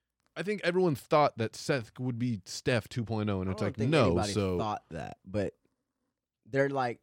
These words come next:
Speaker 2: it's more so, we're not gonna give you a shot just because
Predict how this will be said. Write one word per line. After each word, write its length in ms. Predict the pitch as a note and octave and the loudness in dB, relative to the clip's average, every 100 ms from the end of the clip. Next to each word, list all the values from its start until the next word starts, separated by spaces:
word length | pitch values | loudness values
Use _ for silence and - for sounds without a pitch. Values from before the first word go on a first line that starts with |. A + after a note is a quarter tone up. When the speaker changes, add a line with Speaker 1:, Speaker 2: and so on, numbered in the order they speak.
| - | -4
Speaker 2:
it's 160 | D3 | -2
more 240 | D#3 F3+ F#3 | 2 2 2
so, 480 | - E3+ D#3 C3+ - | 0 -2 -2 -4 -2
we're 160 | A2+ C3+ | 0 2
not 180 | C#3+ | 0
gonna 140 | B2 A2+ | -2 -6
give 260 | G#2 A2+ | -4 -2
you 140 | A2+ G2 | 0 0
a 60 | |
shot 420 | F2+ - A2+ F#2+ - | -2 -4 -8 -8 -10
just 280 | - G2 F2+ | -10 -10 -8
because 540 | F#2 - F#2+ E2 - | -8 -4 -4 -4 -8